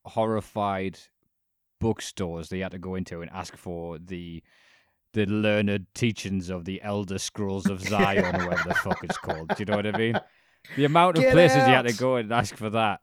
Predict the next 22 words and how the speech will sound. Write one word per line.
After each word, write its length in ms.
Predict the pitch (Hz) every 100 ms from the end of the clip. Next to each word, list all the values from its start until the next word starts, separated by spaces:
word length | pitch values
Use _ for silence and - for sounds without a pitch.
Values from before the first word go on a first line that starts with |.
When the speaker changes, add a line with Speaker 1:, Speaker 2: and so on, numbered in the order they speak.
| -
Speaker 1:
It's 180 | 113 120
just 160 | 131
like, 100 | 135
"Is 40 | 131
that 160 | 170
the 60 | 160
one 240 | 160 170 160
that," 160 | 156
uh, 160 | 156 156
yeah, 220 | 135 120
yeah, 240 | 98 101 95
he, 320 | 107 104 95
he 160 | 107
read 200 | 95 85
it 120 | 82 92
in 80 |
Germany. 400 | 90 82 85 82 208
Yeah, 200 | - 170 - - -
Speaker 2:
<laughs> 340 | 185 - - -
Speaker 1:
that 160 | 82
one. 220 | 85 78 - - - - - 202 - - _ _
Speaker 2:
Yeah. 220 | 131